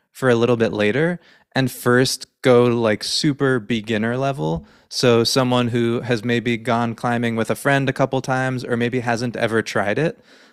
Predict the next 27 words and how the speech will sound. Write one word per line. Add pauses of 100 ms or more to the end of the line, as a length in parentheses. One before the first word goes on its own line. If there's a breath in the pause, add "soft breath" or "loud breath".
(120)
um, (200)
and
kind
of
make
it
accessible, (220)
because
there
are
more
and
more
gyms
popping
up (360 soft breath)
and
more
people
have
a
chance
to
kind
of
just,
like,